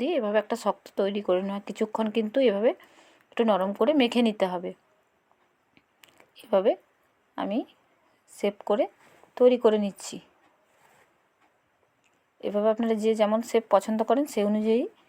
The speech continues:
ছোট ছোট করে করে নিতে পারেন। আমি দুটো শেপেই বানিয়ে নিচ্ছি। এই শেপটাই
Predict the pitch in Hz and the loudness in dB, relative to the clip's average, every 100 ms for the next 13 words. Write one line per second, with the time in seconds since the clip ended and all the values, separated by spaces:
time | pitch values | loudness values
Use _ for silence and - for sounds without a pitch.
0 | _ _ _ _ _ - 202 - 208 202 | _ _ _ _ _ -8 -8 -4 -4 -2
1 | 359 - _ _ _ _ _ _ - 208 | -4 -4 _ _ _ _ _ _ -2 0
2 | 208 202 - 185 180 - _ _ _ _ | 0 -2 -6 -8 -10 -14 _ _ _ _
3 | _ _ _ _ _ 196 202 208 202 208 | _ _ _ _ _ -8 -6 -4 -6 -6
4 | 202 202 226 247 214 208 220 220 - - | -6 -2 0 2 0 0 0 -2 -4 -14
5 | 330 _ _ _ _ _ _ _ _ _ | -14 _ _ _ _ _ _ _ _ _
6 | _ _ _ _ _ _ _ _ _ _ | _ _ _ _ _ _ _ _ _ _
7 | _ _ _ _ _ _ _ _ _ _ | _ _ _ _ _ _ _ _ _ _
8 | _ _ _ - 185 - 190 - 208 | _ _ _ -6 -4 -2 -2 0 0